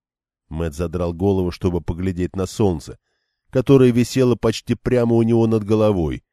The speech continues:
Это было большое расстояние, чтобы покрыть его меньше, чем за полдня.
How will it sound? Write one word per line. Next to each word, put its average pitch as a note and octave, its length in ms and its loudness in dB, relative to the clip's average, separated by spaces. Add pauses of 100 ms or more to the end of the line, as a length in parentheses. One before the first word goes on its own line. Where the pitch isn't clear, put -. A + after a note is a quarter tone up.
(880)
Это G#2 280 0
было G2+ 600 -2
большое A2+ 480 0
расстояние, F2+ 640 -4
чтобы D#2 320 -8
покрыть F#2 460 -6
его F2 160 -2
меньше, F#2 380 -4
чем F2+ 220 -8
за E2+ 140 -6
полдня. E2 580 -4